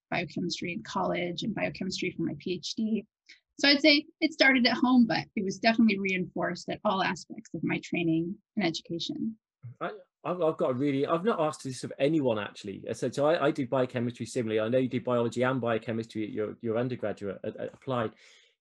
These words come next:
Speaker 2: Did you know actually what biochemistry really entailed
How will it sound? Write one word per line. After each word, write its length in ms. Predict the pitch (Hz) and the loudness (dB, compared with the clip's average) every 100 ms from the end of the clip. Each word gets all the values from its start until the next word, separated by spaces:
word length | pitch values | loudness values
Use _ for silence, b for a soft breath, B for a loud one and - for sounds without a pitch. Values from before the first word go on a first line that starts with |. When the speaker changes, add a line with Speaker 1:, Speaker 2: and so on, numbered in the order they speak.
| _ | _
Speaker 2:
Did 160 | 220 226 | -6 -2
you 80 | 262 | 4
know 180 | 262 175 | 6 6
actually 280 | 185 - | 2 0
what 200 | 165 - | 0 0
biochemistry 720 | - 151 156 151 147 135 139 123 | 2 2 2 0 -2 -2 -2 0
really 400 | 127 135 123 123 | 0 0 0 0
entailed 500 | 120 123 113 98 | 0 -2 -4 -4